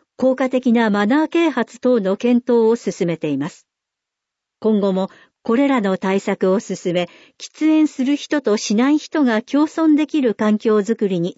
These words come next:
努めていきます。区有地の有効活用について。問い、コロナ禍においては様々な行政需要の変化に対応する必要があるため、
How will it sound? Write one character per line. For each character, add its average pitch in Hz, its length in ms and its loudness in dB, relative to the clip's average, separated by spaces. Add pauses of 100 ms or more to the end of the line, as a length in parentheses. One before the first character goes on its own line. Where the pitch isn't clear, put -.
(140)
努 190 80 0
め 170 120 -4
て 147 100 -6
い 135 100 -8
き 143 160 -10
ま 135 100 -10
す。 - 180 -20 (2250)
区 240 120 2
有 330 260 4
地 233 160 -4
の 196 140 2
有 240 260 0
効 294 200 0
活 277 280 -6
用 185 200 2
に 175 160 -4
つ - 140 -8
い 160 100 -4
て。 - 220 -10 (1200)
問 214 220 0
い、 - 100 -10 (680)
コ 247 140 0
ロ 320 100 4
ナ 370 120 2
禍 339 120 -2
に 233 160 4
お 214 100 2
い 214 80 0
て 185 140 -2
は 175 180 -2 (180)
様 269 320 0
々 220 280 0
な 190 160 -2
行 240 160 0
政 311 340 0
需 330 140 0
要 285 180 2
の 220 140 0
変 240 240 0
化 202 140 -4
に 190 120 -2
対 233 320 0
応 233 140 2
す 233 160 -4
る 233 120 0
必 - 280 -4
要 233 240 2
が 220 180 0
あ 214 80 -4
る 196 140 -2
た 175 160 -8
め、 175 180 -4